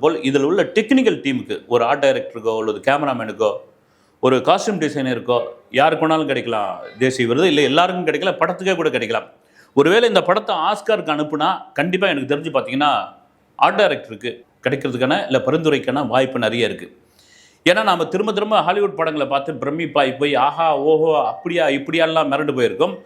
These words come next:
ஒரு குறைந்த செலவுல பக்காவா எடுத்திருக்கிற ஒரு படம் அப்படின்ற பொழுது, இது ஒரு ஹாலிவுட் நிகரான படம் தான் அது.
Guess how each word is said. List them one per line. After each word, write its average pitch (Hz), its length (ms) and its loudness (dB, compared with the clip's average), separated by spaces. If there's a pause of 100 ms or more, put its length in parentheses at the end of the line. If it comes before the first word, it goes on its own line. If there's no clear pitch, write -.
(200)
ஒரு 143 180 4
குறைந்த 254 400 4
செலவுல 185 500 2 (260)
பக்காவா 190 580 0 (600)
எடுத்திருக்கிற 120 440 -2
ஒரு 101 140 0
படம் 107 400 -6
அப்படின்ற 98 280 -10
பொழுது, 123 380 -8 (320)
இது 120 180 0
ஒரு 113 140 0
ஹாலிவுட் 151 380 0
நிகரான 120 440 -4
படம் 104 240 -2
தான் 98 140 -2
அது. - 180 -16